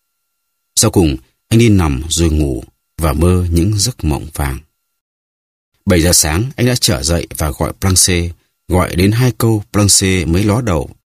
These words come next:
vào mặt, còn đầy những nét lo âu của buổi đêm. "Planche này, tao đi ra ngoài, có thể là suốt cả ngày hôm nay.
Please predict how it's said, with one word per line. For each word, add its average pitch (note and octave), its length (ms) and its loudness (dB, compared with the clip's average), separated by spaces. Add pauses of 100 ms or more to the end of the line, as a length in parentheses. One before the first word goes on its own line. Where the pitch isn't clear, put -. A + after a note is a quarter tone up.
(540)
vào D2 360 0
mặt, D#2+ 180 2 (420)
còn F2 140 2
đầy E2+ 160 2
những E2 220 0
nét B2+ 220 -2
lo A2 120 2
âu G2 360 0
của C#2+ 120 -6
buổi D2 200 0
đêm. F2 260 2 (640)
"Planche F#2+ 400 2
này, C#2+ 280 -4 (480)
tao A2+ 120 0
đi A#2 140 4
ra A2 160 0
ngoài, E2 440 0 (140)
có - 80 -2
thể D#2+ 180 0
là C#2+ 160 -2
suốt - 260 0
cả C2+ 140 -4
ngày D2+ 180 -2
hôm F2 160 2
nay. E2+ 220 0